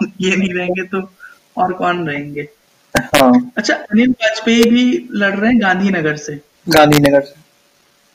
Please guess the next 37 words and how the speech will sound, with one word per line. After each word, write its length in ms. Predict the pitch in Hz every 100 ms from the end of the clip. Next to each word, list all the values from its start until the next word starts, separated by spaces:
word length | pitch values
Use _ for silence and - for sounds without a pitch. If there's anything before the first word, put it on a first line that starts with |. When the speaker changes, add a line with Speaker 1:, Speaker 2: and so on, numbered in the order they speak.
| _ _ 220
Speaker 1:
तो 60 |
अनिल 360 | - 202 220 233
वाजपेयी 580 | 220 214 233 233 226 -
भी 180 | 214 220
अपने 240 | 214 220
आप 220 | 214 214 226
को 60 |
एक 180 | 220 -
सीएम 500 | - 202 202 202 220
कैंडिडेट 680 | - 226 190 190 190 196 -
प्रोजेक्ट 380 | 180 175 180 -
करते 320 | 160 156 165
हैं। 280 | 160 156 _ _ _ _ _ _ _ _ -
Speaker 2:
अ, 320 | 165 160 160
सीएम 360 | - 175 175 175
कैंडिडेट 580 | 175 170 165 170 170 175
तो 140 | 170
पार्टी 640 | 170 156 156 151 151 175 170
में 500 | 170 170 175 170 151
बहुत 260 | 160 160
सारे 260 | 160 156 170
हैं। 200 | 147 139
खैर, 300 | - 131 - _ _ - - - 170
आप 180 | 196 214 202 - 160
बड़ी 280 | 160 175 214
चीज 380 | 247 233 240
ये 40 | 240
यहाँ 200 | 220 190
पे 140 | 185
देखोगे 360 | 165 156 160 190
कि 200 | 220 240
पड़पड़गंज 600 | 165 165 170 196 190 190
से 300 | - - 202
सबने 260 | 196 185 185
सोचा 280 | 185 175 185
था 160 | 202
कि, 300 | 202 220 220